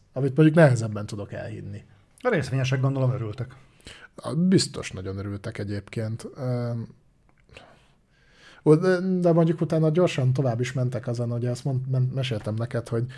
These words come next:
Speaker 1: hogy meglepődtek azon, hogy ilyen jól teljesített a Mario film, úgyhogy most gyorsan,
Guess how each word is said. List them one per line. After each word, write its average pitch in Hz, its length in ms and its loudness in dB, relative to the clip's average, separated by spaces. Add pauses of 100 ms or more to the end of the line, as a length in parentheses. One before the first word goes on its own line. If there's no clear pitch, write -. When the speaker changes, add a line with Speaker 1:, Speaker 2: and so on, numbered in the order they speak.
(240)
Speaker 1:
hogy 131 220 0
meglepődtek 135 540 6
azon, 131 180 0
hogy 131 80 4
ilyen 135 140 4
jól 135 160 2
teljesített 127 420 -4
a 131 40 -4 (100)
Mario 127 240 0
film, 160 260 2
úgyhogy 156 200 2
most 151 160 4
gyorsan, 131 520 2